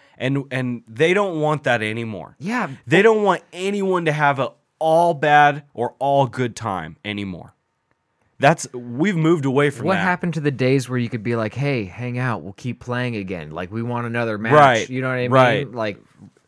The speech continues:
Speaker 1: Rematch.
Speaker 2: yeah.
Speaker 1: You know?
Speaker 2: That should
Speaker 1: You guys
Speaker 2: definitely
Speaker 1: fucking,
Speaker 2: be
Speaker 1: you
Speaker 2: an
Speaker 1: guys
Speaker 2: option.
Speaker 1: fluked it out. Eh, we'll, we'll have to see if that comes back
Speaker 2: Mm.
Speaker 1: with,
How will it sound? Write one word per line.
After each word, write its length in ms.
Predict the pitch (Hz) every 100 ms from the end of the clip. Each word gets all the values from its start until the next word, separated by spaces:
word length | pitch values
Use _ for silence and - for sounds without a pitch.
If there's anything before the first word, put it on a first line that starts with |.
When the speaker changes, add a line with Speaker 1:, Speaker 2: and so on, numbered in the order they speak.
| _
Speaker 1:
Rematch. 600 | 123 180 165 98 78 - - _ -
Speaker 2:
yeah. 340 | 143 170 - -
Speaker 1:
You 120 | 120 120
know? 280 | 131 135 - _
Speaker 2:
That 160 | 135 160
should 240 | - 127 -
Speaker 1:
You 140 | 147 180
guys 220 | 156 135
Speaker 2:
definitely 400 | 139 165 131 156 151
Speaker 1:
fucking, 80 | 92
Speaker 2:
be 80 | 127
Speaker 1:
you 100 | 147
Speaker 2:
an 60 |
Speaker 1:
guys 220 | 156 160 143
Speaker 2:
option. 100 | 135
Speaker 1:
fluked 360 | 170 180 -
it 80 | 180
out. 400 | 196 180 - _ _ _ _ _ _ _ 107
Eh, 140 | 127
we'll, 260 | 139 190 180
we'll 220 | 208 262
have 160 | 240
to 80 | 151
see 200 | - 185
if 100 | 165
that 160 | 120 95
comes 260 | 101 92 82
back 280 | 80 53
Speaker 2:
Mm. 280 | 90 87 82 85 -
Speaker 1:
with, 340 | 143 143 117